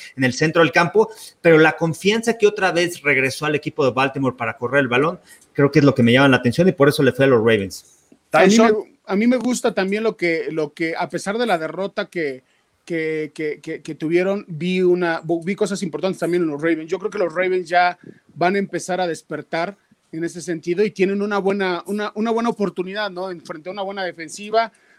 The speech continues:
Speaker 2: Me cuesta trabajo todavía la irregularidad o poca irregularidad que llega a tener la ofensiva de los Colts. Entonces, por esa situación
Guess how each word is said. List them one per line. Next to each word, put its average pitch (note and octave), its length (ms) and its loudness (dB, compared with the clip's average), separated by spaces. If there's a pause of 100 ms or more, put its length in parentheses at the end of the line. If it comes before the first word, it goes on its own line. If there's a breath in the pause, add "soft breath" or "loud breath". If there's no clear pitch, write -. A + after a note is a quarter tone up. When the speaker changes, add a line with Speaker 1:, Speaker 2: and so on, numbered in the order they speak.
Speaker 2:
Me F#3 240 0
cuesta A3+ 340 -2
trabajo A3+ 760 0
todavía G#3+ 600 -2
la G3 140 0
irregularidad F3 800 -2
o F3+ 140 -6
poca F#3 260 -12
irregularidad F3+ 540 -4
que G3+ 100 -16
llega F#3+ 160 -8
a G3 60 -12
tener F3+ 200 -14
la F#3+ 100 -4
ofensiva F3+ 380 -10
de F3+ 80 -2
los D#3 200 -12
Colts. A3 440 -2 (340 loud breath)
Entonces, F#3+ 400 0
por G3+ 200 2
esa A#3 160 2
situación G#3+ 720 -2